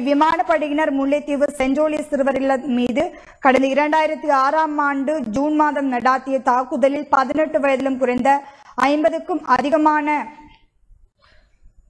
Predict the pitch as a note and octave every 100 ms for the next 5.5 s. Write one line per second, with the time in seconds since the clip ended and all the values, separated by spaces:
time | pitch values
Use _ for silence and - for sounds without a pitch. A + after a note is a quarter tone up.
0 | _ _ _ _ - D4+ D4+ D4+ D4+ D#4
1 | D4+ C#4 C#4+ C4 A#3+ C4+ C#4 C#4 A3 -
2 | - - B3+ C4+ C4 B3+ C4 C4+ C#4+ B3
3 | A#3+ B3+ C4 C4+ B3+ B3+ C4+ C#4 B3+ A#3+
4 | B3+ C4+ B3 A#3 A#3 B3 B3 C4 B3+ A#3+
5 | A#3+ A#3+ A3+ A#3 A3+